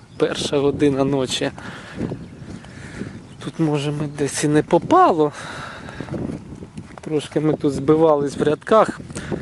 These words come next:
світили вже фонариком. Ну, в цілому дуже і дуже непогано. Ну от, отака ситуація повсюду на полі.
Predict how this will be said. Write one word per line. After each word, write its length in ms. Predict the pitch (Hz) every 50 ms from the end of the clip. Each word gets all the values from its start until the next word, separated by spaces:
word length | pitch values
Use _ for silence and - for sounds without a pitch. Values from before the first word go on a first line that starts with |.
| - - -
світили 400 | - 156 143 - 175 165 160 160
вже 240 | 143 143 147 156 139
фонариком. 800 | - - 156 160 185 196 190 160 143 135 - - 131 127 131 - - - - - - - - - - - - - - - - - - - - - - -
Ну, 440 | - - 190 196 214 240 262 285 294
в 100 | 262 -
цілому 680 | - - - 240 233 214 208 220 226 240 240 233 240 208
дуже 600 | 170 160 160 170 180 175 175 180 165 170 190 190
і 60 | 190
дуже 400 | 175 170 190 160 147 139 151 139
непогано. 720 | 143 143 131 - - 143 135 139 135 127 135 131 135 135 - - - - - - - - - - - - - - - - - - - - - - - - - - -
Ну 520 | 165 - 208 240 240 220 175 147 143 147 147
от, 200 | 135 - - - - - - - - - - - - _ _ -
отака 400 | 147 131 - 156 147 - 185 170
ситуація 600 | - - - 147 - - 156 156 147 - - 139 127
повсюду 600 | - - 147 - - - - 127 120 120 127 123
на 140 | 120 120
полі. 440 | 117 _ - - 160 - 143 147 147